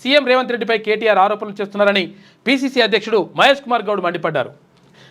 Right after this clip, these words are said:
ఇక రేవంత్ను, కాంగ్రెస్ను విమర్శించడానికి బదులు తమ సొంత పార్టీ భరాసాలోని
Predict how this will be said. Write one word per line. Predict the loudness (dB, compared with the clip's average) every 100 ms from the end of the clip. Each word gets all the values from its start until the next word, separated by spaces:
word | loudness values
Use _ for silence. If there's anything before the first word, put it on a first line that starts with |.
| -6
ఇక | 0
రేవంత్ను, | 2 4 2 0 -6 -6 -12 _ _ _ _ _
కాంగ్రెస్ను | 4 4 2 -2 -2 -4
విమర్శించడానికి | 0 0 -2 -4 0 2 0
బదులు | 0 2 2 0 -4 _ _ _ 0
తమ | 2
సొంత | 2 -4 -2
పార్టీ | 4 6 4 -2
భరాసాలోని | -2 2 2 2 -2 0 -2